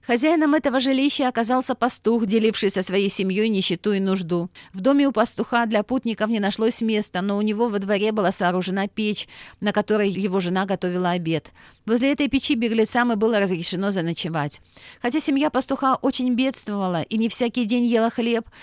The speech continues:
его жена вынесла гостям кувшин с водой и черствую прокисшую горбушку. «Угощайтесь, дорогие гости», — сказала она. «И рады мы принять вас получше, да не можем.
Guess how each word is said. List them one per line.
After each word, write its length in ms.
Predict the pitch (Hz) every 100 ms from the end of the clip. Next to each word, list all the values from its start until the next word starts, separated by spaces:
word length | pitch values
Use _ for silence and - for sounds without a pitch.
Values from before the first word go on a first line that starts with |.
| - -
его 200 | 220 233
жена 280 | 233 233 226
вынесла 400 | 233 220 214 208
гостям 520 | 226 - 233 233 214
кувшин 460 | 190 - - 233
с 80 | 233
водой 420 | 185 190 202 196 -
и 100 | 196
черствую 420 | 226 202 - 196
прокисшую 560 | 180 165 170 175 165 180
горбушку. 640 | 165 165 156 - - 147 - - - -
«Угощайтесь, 640 | - 262 285 330 320 247 202
дорогие 420 | 214 208 196 190
гости», — 340 | 190 185 -
сказала 400 | 170 202 185 180
она. 320 | 170 180 170 156 - - - _
«И 80 | 269
рады 340 | 226 262 247
мы 140 | 254 262
принять 420 | 240 247 233 208
вас 200 | 202 214
получше, 440 | 220 220 220 -
да 100 | 208
не 120 | 262 269
можем. 540 | 240 240 208 160 165